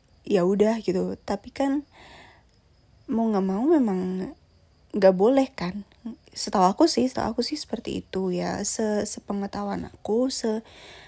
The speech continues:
sebelajarnya aku sampai sekarang bahwa L G B T itu nggak boleh. Nah, cuma, eh, sesuatu yang nggak boleh doesn't mean that we have to bully it gitu.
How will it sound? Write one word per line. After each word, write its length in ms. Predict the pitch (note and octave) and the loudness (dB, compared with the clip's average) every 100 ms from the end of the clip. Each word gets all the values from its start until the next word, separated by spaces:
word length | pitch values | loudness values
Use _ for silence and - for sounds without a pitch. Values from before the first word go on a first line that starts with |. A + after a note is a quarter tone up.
| - | -8
sebelajarnya 880 | - A3 G3 G3 F3+ F#3+ F#3+ F#3 G3 | -2 0 2 2 2 2 0 -2 -4
aku 560 | - - A#3 C#4 D4+ - | -6 -2 0 0 -2 -8
sampai 240 | - G#3+ | -6 -4
sekarang 240 | - A#3 B3+ | -4 -2 0
bahwa 240 | A3+ G#3 - | 2 0 -2
L 80 | G#3 | -4
G 160 | G3 | -6
B 80 | G#3 | -8
T 80 | G#3 | -8
itu 80 | C4+ | -4
nggak 220 | B3 - | -4 -6
boleh. 240 | - - - - - - - - - | -8 -10 -14 -18 -20 -20 -20 -14 -4
Nah, 200 | F3+ G3 _ - - - - _ - - - - - - - | -4 -4 _ -20 -20 -20 -20 _ -18 -18 -18 -18 -14 -16 -10
cuma, 560 | - D#4+ C4 A3 G#3 - _ _ _ - - - - - _ _ _ _ _ - | 2 4 4 2 0 -4 _ _ _ -20 -20 -16 -16 -16 _ _ _ _ _ -4
eh, 140 | A#3 | -2
sesuatu 440 | A#3 B3 B3 A#3+ C#4 | 2 2 4 2 4
yang 320 | F4 D4+ A#3 | 4 4 2
nggak 140 | - G3+ | -4 -2
boleh 420 | G3+ F#3+ G3+ C#4 - - - _ _ _ _ _ - - - - | 0 2 0 -2 -8 -20 -20 _ _ _ _ _ -20 -20 -20 0
doesn't 400 | A3+ A#3 C4 A#3+ | 6 8 8 6
mean 160 | C#4+ F#4+ | 4 4
that 120 | B3+ | 4
we 80 | B3+ | 2
have 240 | - D#4 | 0 0
to 80 | - D4+ | 2 2
bully 400 | A#3 A#3+ D4 D4+ | 2 2 6 6
it 200 | B3 - | 4 0
gitu. 320 | A3+ A3 G#3+ | -4 -2 -6